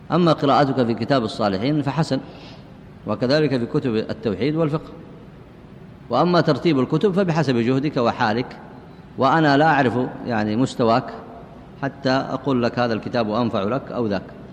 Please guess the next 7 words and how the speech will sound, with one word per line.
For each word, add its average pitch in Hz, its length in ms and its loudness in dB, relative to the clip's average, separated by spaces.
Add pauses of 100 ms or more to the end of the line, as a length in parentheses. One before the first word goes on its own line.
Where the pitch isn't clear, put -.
(720)
لكن 156 240 2
تنظر 143 320 2
الكتب 135 300 2
العلمية 120 400 4
الموجودة 110 420 2
في 101 80 -4
الفقه 127 280 -4